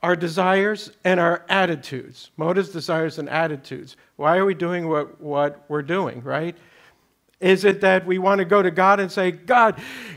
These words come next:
give me a million bucks 'cause you love me"? Right? That's like going to the board, right, and asking for the two million bucks, right? So, um,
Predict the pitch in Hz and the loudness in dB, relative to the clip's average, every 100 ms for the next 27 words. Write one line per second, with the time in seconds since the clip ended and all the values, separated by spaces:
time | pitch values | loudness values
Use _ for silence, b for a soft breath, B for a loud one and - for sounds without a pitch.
0 | _ - 381 392 381 381 381 370 349 302 | _ 6 6 8 4 4 4 4 2 4
1 | 359 370 359 - - - - - - _ | 6 6 2 -12 -8 -6 -8 -12 -18 _
2 | _ _ 311 285 349 330 349 349 381 320 | _ _ 2 6 4 8 6 6 -2 -2
3 | 285 277 269 - _ _ _ _ _ _ | -2 -4 -8 -12 _ _ _ _ _ _
4 | _ _ _ _ _ 165 - 165 190 247 | _ _ _ _ _ -20 -8 0 0 0
5 | 220 208 208 220 190 196 202 196 180 165 | 0 0 2 0 2 2 0 0 -2 0
6 | 196 226 120 127 _ _ _ 143 147 156 | -2 -2 -4 -8 _ _ _ -10 -6 -6
7 | 165 165 - 151 151 151 147 143 - 139 | -8 -10 -6 -4 -4 -6 -12 -12 -8 -8
8 | 131 127 147 135 123 123 131 131 110 _ | -8 -10 -10 -8 -8 -8 -4 -6 -8 _
9 | - - 135 147 170 _ _ _ _ _ | -20 -14 -8 -8 -10 _ _ _ _ _
10 | _ _ _ - 156 139 135 131 b b | _ _ _ -4 0 0 -2 -8 b b
11 | b b b b b _ _ 165 147 135 | b b b b b _ _ -2 -2 -2
12 | 131 | -6